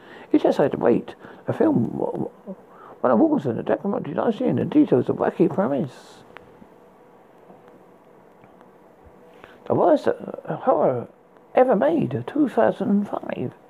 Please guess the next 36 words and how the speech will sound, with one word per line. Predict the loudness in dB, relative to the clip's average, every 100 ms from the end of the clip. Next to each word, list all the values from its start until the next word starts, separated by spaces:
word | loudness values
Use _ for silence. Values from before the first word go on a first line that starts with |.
| -20 -20 -20 -2
Bill | 4 6 6
Zupper. | 0 0 0 -2 -6 -20 -20 -20 -20 -20 -4
What | 2 4
was | 2
you | -2
smoking | -4 -2 -2 -2 -4
for |
the | -4
record? | 0 0 0 -2 -2 -4
Bill | -2 -2
Zupper | -2 -2 -2 -2 -6 -20 -20 -20 -2
likes | 0 2
to | -2 -4
make | -2 -4 -12 -12 -4
these | -2 -2 -4
not | -2 -2 -2
job | -4 -4
productions | -4 -4 -4 -4 -6 -6 -12 -20 -20 -4
on | 0
a |
regular | 2 2 2
basis, | 2 -2 -2 -6
this | -2 -2 0
one | -2 -2 -4 -6
out | -4 -2 -4 -12 -6
above | -2 0 0
the | 2
rest. | 0 0 -4 -20 -20 -20 -6
Variety | 0 2 2 0
of | -2 0
ideas | 0 2 2 0 -4
incorporated | -6 -4 -2 -2 -2
tightly, | -2 -2 -4 -8 -10 -20 -8 -2
like | 0
a | 0
smelly | 0 -2 -2 -2